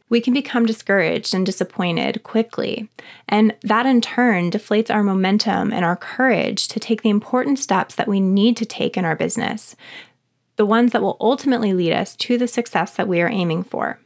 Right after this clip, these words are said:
And I don't want that for you. I don't want your expectations to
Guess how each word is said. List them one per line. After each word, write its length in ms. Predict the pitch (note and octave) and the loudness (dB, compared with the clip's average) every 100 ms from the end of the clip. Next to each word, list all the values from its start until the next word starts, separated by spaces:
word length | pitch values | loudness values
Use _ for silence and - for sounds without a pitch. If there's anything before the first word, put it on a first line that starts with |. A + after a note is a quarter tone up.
| _ _ _ _ - | _ _ _ _ -4
And 120 | A3 | -2
I 100 | G#3+ | 0
don't 140 | B3+ A3+ | 0 2
want 200 | A3 A3 | 2 2
that 200 | - - | -2 -4
for 100 | - | -4
you. 360 | C2+ - - - _ _ - - - | -4 -4 -6 -12 _ _ -20 -12 -2
I 60 | G#3+ | 2
don't 200 | A#3 A3 | 2 2
want 340 | G#3+ A3+ - | 2 2 0
your 460 | G#3 G3 G3 F#3 - | 0 2 2 0 -2
expectations 920 | - - - - G3 - G3+ G3+ - | -6 -6 -8 -4 -2 0 -2 -2 -2
to 580 | - G#3+ G3+ F3+ F3+ | -4 -2 0 2 2